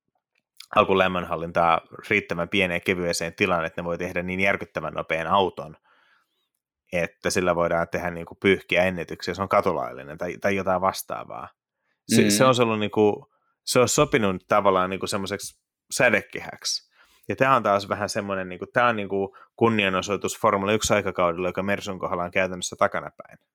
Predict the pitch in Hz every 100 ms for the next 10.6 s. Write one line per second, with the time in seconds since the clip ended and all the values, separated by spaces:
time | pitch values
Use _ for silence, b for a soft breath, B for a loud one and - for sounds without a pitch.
0 | _ _ _ _ _ b b b b b
1 | b b b 92 107 117 104 98 90 113
2 | 151 151 175 160 151 139 - 135 131 123
3 | 113 - 107 104 101 113 107 101 101 104
4 | 101 101 98 95 - 90 82 78 92 87
5 | 85 82 90 87 85 82 - 80 87 -
6 | 73 85 78 80 - - - - 78 -
7 | 62 90 - - - 92 - _ _ 98
8 | - 64 - - _ 76 95 90 95 92
9 | 82 - 82 78 67 67 62 - - -
10 | - - - - 52